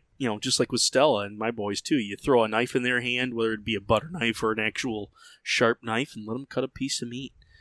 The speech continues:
You know, they're not cutting with grain or they're not, you know, making steak or anything, but at the same time, they feel like they're involved.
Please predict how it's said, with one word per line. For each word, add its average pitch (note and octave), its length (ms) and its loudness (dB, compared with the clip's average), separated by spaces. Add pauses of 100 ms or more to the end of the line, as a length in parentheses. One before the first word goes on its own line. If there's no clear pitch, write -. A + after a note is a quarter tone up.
(320)
You A2 120 -8
know, G2+ 240 -8
they're B2+ 100 -6
not B2+ 220 -8
cutting A#2+ 320 -2
with A2+ 200 -4
grain A#2 360 -4
or A#2 80 -12
they're A2 160 -2
not, G#2+ 220 -6 (160)
you A2 80 -14
know, G2+ 100 -10
making G2+ 340 -10
steak - 380 -6
or G#2 40 -4
anything, G#2 360 -8
but A2 60 -6
at G#2+ 60 -6
the G#2 60 -8
same G#2+ 280 -2
time, G#2+ 260 -4
they G2+ 120 -10
feel A#2 200 -4
like G#2+ 140 -6
they're G#2+ 160 -6
involved. G#2+ 680 0